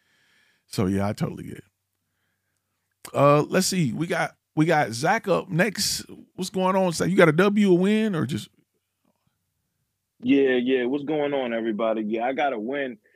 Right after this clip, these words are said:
Speaker 2: It's more or less, it's, it's more personal, but, uh, it's not, the money not there just yet, but I like the way I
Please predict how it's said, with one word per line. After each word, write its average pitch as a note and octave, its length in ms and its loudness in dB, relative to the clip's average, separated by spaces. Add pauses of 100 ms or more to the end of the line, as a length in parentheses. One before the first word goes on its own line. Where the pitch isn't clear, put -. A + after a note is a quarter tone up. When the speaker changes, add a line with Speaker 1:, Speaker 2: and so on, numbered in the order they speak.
(160)
Speaker 2:
It's E3+ 160 -4
more G#3+ 220 -2
or G3+ 40 -2
less, F3 240 -2
it's, D3 220 -18
it's E3 200 -18
more E3 320 -6
personal, F3+ 600 -4
but, C3+ 500 0
uh, B2+ 560 -2 (400)
it's - 100 -18
not, G#3 180 -2
the F#3 80 -6
money G3+ 240 -2
not F3 220 -4
there D#3+ 220 -2
just C3 260 -6
yet, A#2 320 -6
but A2+ 140 -4
I A#2 80 0
like A#2+ 240 -4
the B2 80 -8
way A2+ 160 -4
I G#2 140 -4